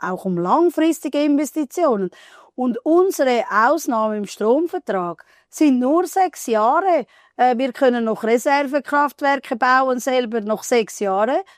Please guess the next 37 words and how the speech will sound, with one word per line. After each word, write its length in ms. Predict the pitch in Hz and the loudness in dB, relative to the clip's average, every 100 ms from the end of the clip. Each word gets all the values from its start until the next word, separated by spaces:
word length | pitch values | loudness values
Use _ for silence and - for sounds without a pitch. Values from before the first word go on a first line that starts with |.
| - | -2
Dann 200 | 277 285 | 0 2
müssen 320 | 285 269 277 | 2 0 -4
sie 280 | 226 262 254 | -6 -4 -4
sie 160 | 226 233 | -4 -2
sogar 400 | 233 226 220 196 | 0 2 0 0
vom 200 | 208 202 | -4 -2
Netz 340 | 240 349 - | -2 -2 -2
nehmen, 420 | 320 330 330 311 | 0 2 2 2
wenn 180 | 302 311 | 0 0
sie 100 | 302 | -2
nicht 280 | 294 320 - | -2 -4 -4
den 100 | 294 | -4
E-U-Anforderungen 1300 | 294 311 311 294 294 294 294 302 294 294 302 294 294 | -2 0 0 2 2 0 0 0 0 -4 -4 -2 -4
entsprechen. 560 | 285 - 320 - 196 | -4 -2 -2 -2 -6
Dann 100 | 202 | -6
können 240 | - 247 220 | -2 -2 0
wir 100 | 214 | -2
nicht 220 | 233 220 | -2 -2
einmal 240 | 208 202 | -2 -2
mehr 180 | 190 180 | -4 -4
Reserve, 640 | 196 269 294 285 262 285 - - - - | -2 -2 -2 -4 -4 -6 -8 -20 -20 -2
äh, 280 | 262 277 | 2 2
Strom 460 | 254 - 262 262 262 _ _ | 0 2 4 4 0 _ _
nach 200 | 220 220 | -4 -2
unseren 360 | 254 226 214 185 | -2 -2 -2 -2
eigenen 640 | 175 226 269 294 277 285 | 0 0 0 -2 0 0
Bedürfnissen 800 | 262 247 262 254 - 247 - 240 | 0 0 0 -2 -2 -4 -2 -2
im 140 | 214 196 | -2 2
Land 320 | 196 277 294 | 2 2 2
haben. 300 | 254 202 208 | 0 0 -2
Das 200 | 214 - | -4 -6
gibt 220 | 185 - | -12 -8
sicher 400 | 254 254 - 175 | -6 -4 -6 -10
keine 380 | - 185 185 175 | -6 -4 -4 -6
Sicherheit, 680 | 226 262 - 262 247 247 247 _ _ - _ - | -6 -6 -4 0 2 2 -2 _ _ -20 _ 0
äh, 480 | 226 226 220 202 | 2 4 4 0
Versorgungssicherheit. 1400 | 175 196 214 262 294 302 294 - 269 - 294 254 165 | -4 -6 0 0 0 0 -2 -2 -4 -4 -2 -2 -2